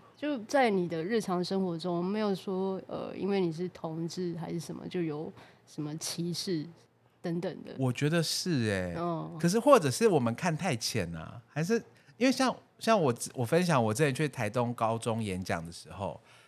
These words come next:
Speaker 2: 然后我们那时候就是一场一个小时，我们就是讲同志亲密关系，然后再讲，因为同志婚姻合法化，我们也在谈这个同志教育。然后我就在问卷回馈单上面啊，看到写说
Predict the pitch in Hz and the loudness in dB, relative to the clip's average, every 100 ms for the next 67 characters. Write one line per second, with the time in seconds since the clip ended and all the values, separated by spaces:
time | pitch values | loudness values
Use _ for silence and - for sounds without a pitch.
0 | _ - 120 156 151 139 - 131 113 113 | _ -2 2 4 4 2 -2 -4 0 2
1 | 147 143 135 135 139 143 113 - _ - | 2 2 0 0 -2 0 -2 -4 _ -2
2 | 156 - 104 98 113 117 104 80 - - | -2 0 -2 -4 -2 -2 0 -2 -6 -8
3 | 95 95 104 123 135 131 95 107 98 110 | -6 -4 -4 -4 0 0 0 -4 -6 -4
4 | 110 - 101 98 92 90 95 95 85 85 | -6 -6 -6 -4 -6 -6 -10 -10 -10 -8
5 | 90 107 117 117 120 104 90 - - _ | -6 -4 -4 -2 -2 -4 -6 -12 -20 _
6 | - 151 139 117 131 127 123 120 104 101 | -4 -2 2 2 2 2 2 2 0 -2
7 | - 110 110 87 87 92 90 120 117 104 | -4 0 0 0 -4 -6 -2 -4 -2 -6
8 | 90 104 92 98 92 113 - 101 87 98 | -6 -6 -6 -6 -8 -8 -2 -2 -2 -4
9 | 87 - _ - _ - 113 156 151 139 | -10 -10 _ -20 _ -2 2 4 4 2
10 | - - 123 131 156 156 160 139 147 139 | -10 -4 0 2 4 4 4 2 0 0
11 | 113 104 - 117 117 110 120 110 113 104 | -2 -4 -4 -2 0 -2 -2 -2 -2 -2
12 | 90 90 - 127 117 113 104 92 85 110 | -4 -6 -4 -2 0 0 0 -6 -6 -2
13 | 101 104 | 0 -2